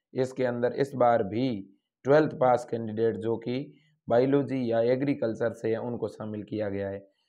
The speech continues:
लेकिन अगर कोई बोर्ड मान्यता प्राप्त नहीं है,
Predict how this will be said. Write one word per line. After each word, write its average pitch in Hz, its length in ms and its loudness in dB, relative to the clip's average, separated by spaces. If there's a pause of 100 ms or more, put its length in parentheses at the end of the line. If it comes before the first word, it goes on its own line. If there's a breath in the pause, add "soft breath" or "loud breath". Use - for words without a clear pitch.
(200)
लेकिन 117 580 2 (560)
अगर 147 240 6
कोई 143 260 2
बोर्ड 127 340 0
मान्यता 131 500 -2
प्राप्त 123 360 0
नहीं 120 420 -6
है, 131 280 -8